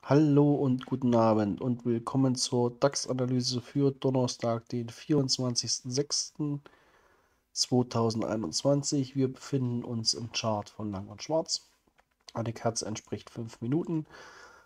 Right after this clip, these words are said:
und wir schauen mal, was der Markt heute gemacht hatte.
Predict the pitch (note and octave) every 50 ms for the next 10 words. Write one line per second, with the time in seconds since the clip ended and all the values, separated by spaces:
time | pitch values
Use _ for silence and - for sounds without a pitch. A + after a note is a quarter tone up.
0 | _ _ _ _ - - B2+ A#2+ A#2 A2+ - A#2+ A#2+ - - - B2 B2 A#2+ A#2
1 | A2+ A2+ A2+ A2+ - - - A#2 A2 G#2 G2 G2 - - - G#2+ G2+ - - A#2
2 | B2 D#3 F3 - - - D#3 D3+ - D#3+ C#3+ C3+